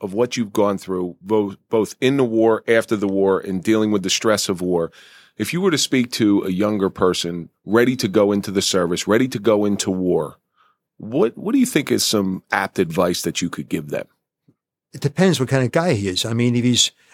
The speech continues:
Speaker 2: um, motivated about our country, he's motivated about it, be, be it about, uh, motivated about being, uh, gung ho. Uh, yeah, I mean,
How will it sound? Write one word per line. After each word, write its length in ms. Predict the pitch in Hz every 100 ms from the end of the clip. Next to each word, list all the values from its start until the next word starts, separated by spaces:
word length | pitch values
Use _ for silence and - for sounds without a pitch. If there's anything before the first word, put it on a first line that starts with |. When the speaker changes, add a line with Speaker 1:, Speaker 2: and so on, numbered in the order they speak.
| _
Speaker 2:
um, 440 | 120 120 117 107 - _
motivated 640 | 117 127 131 143 151 160 - _
about 240 | 120 120 117
our 60 |
country, 380 | - 135 131 151
he's 140 | 113 123
motivated 280 | 120 127
about 240 | 117 120 120
it, 180 | 120 123
be, 100 | 123
be 200 | 123 120
it 60 |
about, 440 | 113 - 113 110 -
uh, 140 | 113
motivated 420 | 107 123 117 120
about 280 | 113 113 110
being, 360 | 123 123 120 107
uh, 220 | 107 101 101 _ _ _
gung 240 | 123 123 113
ho. 480 | 151 165 165 160 - _ - _
Uh, 380 | 113 113 117 117 107 _ _
yeah, 220 | 269 233 - _ -
I 40 |
mean, 180 | 165 147